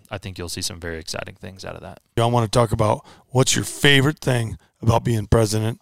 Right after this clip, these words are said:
Speaker 2: of Taurus, which includes Rossi and Heritage.
Speaker 1: <sighs> Man, that's
Speaker 2: Put you on the spot.
Speaker 1: There's so many good, good parts of it for sure.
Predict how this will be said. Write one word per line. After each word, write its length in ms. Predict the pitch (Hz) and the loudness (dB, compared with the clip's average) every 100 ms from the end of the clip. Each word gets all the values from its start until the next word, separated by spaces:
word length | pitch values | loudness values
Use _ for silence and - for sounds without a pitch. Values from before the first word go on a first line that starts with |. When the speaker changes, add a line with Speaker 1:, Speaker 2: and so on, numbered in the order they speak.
| _ | _
Speaker 2:
of 220 | 120 104 | -8 -6
Taurus, 420 | - 107 101 98 - | 0 0 2 -2 -4
which 160 | 107 | -4
includes 320 | 107 - 110 107 | -4 -2 -2 0
Rossi 320 | 104 98 - | 0 -2 -4
and 100 | 101 | -4
Heritage. 400 | 98 95 107 - _ - - _ - | -6 -8 -10 -14 _ -20 -20 _ -20
Speaker 1:
<sighs> 60 | - - - - - - - - | -18 -18 -18 -20 -20 -20 -20 -16
Man, 280 | 92 92 87 | -12 -12 -10
that's 400 | 95 - - - | -8 -6 -6 -4
Speaker 2:
Put 260 | - - | -2 -2
you 80 | 127 | 0
on 80 | 113 | 0
the 60 | |
spot. 120 | 123 - | 0 2
Speaker 1:
There's 180 | 123 | 4
so 160 | - 131 | 4 4
many 180 | 120 104 | 2 0
good, 460 | 101 98 98 113 | -2 -4 -6 -10
good 180 | 107 104 | -4 -4
parts 300 | - 92 90 | 0 -2 -2
of 80 | 90 | -8
it 120 | 85 | -12
for 120 | - 95 | -12 -12
sure. 360 | - 87 82 | -10 -8 -10